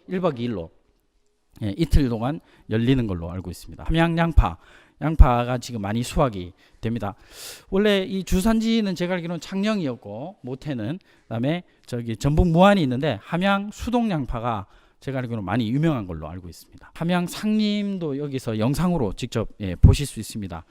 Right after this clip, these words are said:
상림공원을, 예, 쭉 보실 수 있고 함양에 대한 전체적인 이제 소식을 알 수 있고 특히나 이제 항로화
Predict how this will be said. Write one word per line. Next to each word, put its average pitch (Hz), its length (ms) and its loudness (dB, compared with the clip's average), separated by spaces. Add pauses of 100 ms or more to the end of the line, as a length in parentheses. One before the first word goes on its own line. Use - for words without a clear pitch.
(680)
상림공원을, 143 920 -2 (100)
예, 90 260 -8
쭉 107 200 -12
보실 123 240 2
수 101 340 -8
있고 113 560 -8
함양에 196 540 0
대한 143 260 -2
전체적인 147 520 -4
이제 104 260 -10
소식을 151 440 -4
알 117 120 0
수 - 140 -12
있고 131 340 -4 (320)
특히나 202 320 4
이제 127 120 -2
항로화 214 520 2